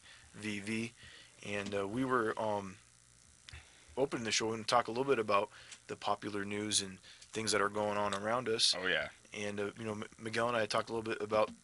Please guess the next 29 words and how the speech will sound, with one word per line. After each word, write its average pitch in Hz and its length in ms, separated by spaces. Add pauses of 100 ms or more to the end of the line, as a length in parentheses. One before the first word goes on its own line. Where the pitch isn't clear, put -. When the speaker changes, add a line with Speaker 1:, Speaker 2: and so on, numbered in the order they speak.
(120)
Speaker 1:
uh, 101 180 (300)
some 131 220
of 117 60
the 110 60
places 123 340
here. 107 140
You 110 100 (400)
know, 120 100
like, 110 200
if - 120
I 139 100
were 139 280 (300)
to - 80
walk 120 320
into 117 460
a 101 40
pub, 113 440 (340)
uh, 98 220 (140)
uh, 82 260 (140)
Nevada 110 440
pub, 101 420
uh, 101 60
what's 127 200
the 135 60
name 127 120
of 127 60
that 123 140
pub 127 160
again? 131 240